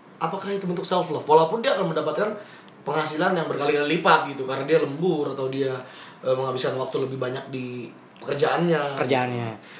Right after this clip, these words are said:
Speaker 1: Apakah itu salah satu bentuk dari self love?
Speaker 2: Ya,
Speaker 1: Menurut
Speaker 2: kalau,
Speaker 1: lu?
Speaker 2: kalau menurut gue ya, mu-, eh, mungkin kalau memang, apa namanya, dianya ngerasa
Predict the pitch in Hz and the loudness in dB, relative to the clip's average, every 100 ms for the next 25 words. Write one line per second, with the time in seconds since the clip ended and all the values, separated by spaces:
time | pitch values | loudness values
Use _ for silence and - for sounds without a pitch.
0 | - - 156 196 202 202 208 196 196 190 | -18 -4 0 2 2 2 2 2 2 0
1 | 175 175 170 160 147 139 147 - - - | 0 0 2 2 0 2 0 0 -8 -18
2 | - 143 147 214 226 226 - - - 165 | -10 -2 2 4 2 0 -14 -2 4 6
3 | 165 156 165 196 131 135 160 190 - - | 4 0 2 2 0 -4 -6 -6 -8 -20
4 | - - 165 156 151 147 143 139 139 135 | -20 -4 2 4 4 2 0 0 2 2
5 | 139 - 165 185 403 466 185 165 156 151 | 0 -2 0 2 2 6 8 8 4 2
6 | 151 147 147 147 - - - - - - | 2 0 -2 -6 -12 -20 -20 -20 -20 -20
7 | - 139 180 185 190 202 208 147 151 139 | -6 -2 2 2 2 0 0 4 6 6
8 | 139 135 135 131 131 131 127 127 135 | 4 0 0 0 0 0 0 0 -2